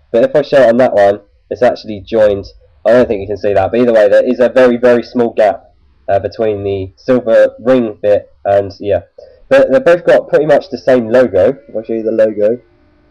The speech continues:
they look pretty much the same, don't they? This one's got a shiny texture, this one's not shiny.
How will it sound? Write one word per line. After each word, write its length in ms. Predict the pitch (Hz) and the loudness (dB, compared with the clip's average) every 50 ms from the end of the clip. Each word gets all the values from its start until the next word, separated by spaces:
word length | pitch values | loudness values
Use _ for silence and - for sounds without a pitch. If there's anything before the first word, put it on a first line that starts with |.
| _ _ _ | _ _ _
they 100 | 117 120 | -4 -2
look 240 | 123 131 - - - | -2 -2 -4 -4 -2
pretty 180 | - 131 131 | -2 0 2
much 240 | 131 135 113 - - | 2 0 0 0 -4
the 80 | - 131 | -10 -4
same, 280 | - 175 165 131 117 | 0 2 2 2 2
don't 180 | 117 131 - - | 2 2 2 2
they? 220 | 107 101 104 - _ _ _ - _ _ _ | 0 -2 -2 -4 _ _ _ -20 _ _ _
This 200 | - 147 160 - | -6 -6 -4 -2
one's 200 | - 147 139 127 | 0 0 0 2
got 180 | - - 127 117 | 2 0 0 0
a 20 | |
shiny 380 | - - - 143 131 127 117 110 | -2 -4 0 2 2 2 0 -2
texture, 420 | - - - 85 - - - 110 | -4 -6 -6 -6 -6 -8 -10 -8
this 180 | 107 113 - - | -8 -8 -6 -2
one's 260 | 110 107 104 98 101 | -2 -2 -2 -2 -8
not 300 | 107 - 113 110 - - | -12 -6 -4 -4 -4 -6
shiny. 400 | - - 101 101 98 101 101 98 | -6 -4 -4 -4 -2 -4 -6 -10